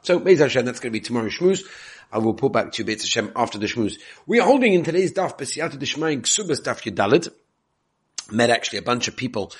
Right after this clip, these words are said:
here in London who listen to the shiurim, and it's so gratifying to hear people that listen to the shiurim and that are enjoying, getting clarity and enjoying the Masechta as I am as well giving it. So thank you for all of you. And anybody that sent in ha'oras at, uh,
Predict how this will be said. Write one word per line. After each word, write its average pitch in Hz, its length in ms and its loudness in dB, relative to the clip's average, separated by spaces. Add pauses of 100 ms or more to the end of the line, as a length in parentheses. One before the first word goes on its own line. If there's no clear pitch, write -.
(240)
here 120 220 0
in 107 60 -2
London 113 300 0
who 104 120 -2
listen 120 300 -4
to 107 80 -12
the 98 100 -8
shiurim, 107 400 -2
and 98 80 -8
it's 101 100 -8
so 123 120 -4
gratifying 104 720 -6
to 104 100 -8
hear 104 160 -4
people 117 260 -14
that 98 140 -8
listen 110 180 -12
to 92 80 -14
the 101 60 -14
shiurim 127 320 -6
and 107 80 -8
that 104 60 -12
are 98 80 -12
enjoying, 117 520 -4 (400)
getting 113 240 -2
clarity 117 560 0
and 110 80 -4
enjoying 135 380 -2
the 131 80 -4
Masechta 123 520 -4
as 123 240 -2
I 123 120 -4
am 113 320 -6
as 110 260 -10
well 110 240 -4
giving 104 320 -4
it. 92 220 -10
So 104 180 -8
thank 120 240 -6
you 110 80 -8
for 107 60 -6
all 113 160 0
of 117 100 -2
you. 170 220 4 (400)
And 113 120 -4
anybody 127 320 6
that 110 140 2
sent 123 300 -2
in 113 80 -2
ha'oras 127 420 2
at, - 300 -6
uh, 98 320 -2